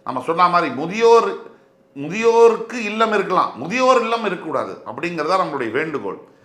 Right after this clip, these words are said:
ஆக, எத்தனை ஜி, ஃபோர் ஜி, த்ரீ ஜி, ஃபோர் ஜி, ஃபைவ் ஜி வந்தாலும், இந்த கஞ்சி உங்களுக்கு ஊத்துனது யாரு? அன்னைக்கு உங்க அப்பா அம்மா தான். அதனால அதை மறக்காம நீங்க இருந்தீங்கனாலே போரும். ஆக,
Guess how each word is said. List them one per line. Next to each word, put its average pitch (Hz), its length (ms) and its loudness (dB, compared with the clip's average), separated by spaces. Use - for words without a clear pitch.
ஆக, 143 500 2
எத்தனை 196 720 0
ஜி, 185 420 -8
ஃபோர் 165 220 -8
ஜி, 165 320 -10
த்ரீ 185 160 -10
ஜி, 165 280 -10
ஃபோர் 165 180 -8
ஜி, 165 220 -12
ஃபைவ் 160 180 -2
ஜி 160 140 -6
வந்தாலும், 135 540 0
இந்த - 200 -12
கஞ்சி 220 460 -2
உங்களுக்கு 180 380 0
ஊத்துனது 170 300 -4
யாரு? 131 380 2
அன்னைக்கு 131 600 -10
உங்க 120 120 -4
அப்பா 135 200 -2
அம்மா 127 200 0
தான். 110 160 -4
அதனால 131 320 -2
அதை 139 220 0
மறக்காம 165 520 0
நீங்க 185 200 -4
இருந்தீங்கனாலே 170 580 -4
போரும். 143 360 -6
ஆக, 156 580 4